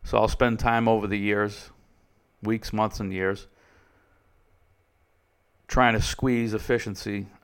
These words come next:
out of the, the system, the, the insurance system.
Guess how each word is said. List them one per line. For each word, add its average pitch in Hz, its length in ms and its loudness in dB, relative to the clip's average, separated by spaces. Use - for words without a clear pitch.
out 110 140 4
of 101 120 2
the, 95 240 0
the 107 120 -4
system, 104 440 -2
the, 101 200 -2
the 104 180 -4
insurance 101 460 -2
system. - 360 -10